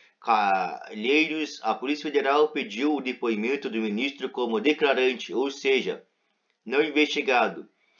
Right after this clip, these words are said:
Seria possível receber o advogado de Paulo Guedes, o doutor Tiziano Figueiredo, por cinco minutos. Assunto: possível dispensa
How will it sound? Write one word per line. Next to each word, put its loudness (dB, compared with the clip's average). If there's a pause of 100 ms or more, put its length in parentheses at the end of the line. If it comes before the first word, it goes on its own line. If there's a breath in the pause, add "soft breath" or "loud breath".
(160 soft breath)
Seria 4
possível 2
receber 2
o 4
advogado 4
de -2
Paulo 2
Guedes, 2
o -2
doutor 6
Tiziano 2
Figueiredo, 0 (460 soft breath)
por 0
cinco -4
minutos. 2 (160 soft breath)
Assunto: 0
possível 0
dispensa -2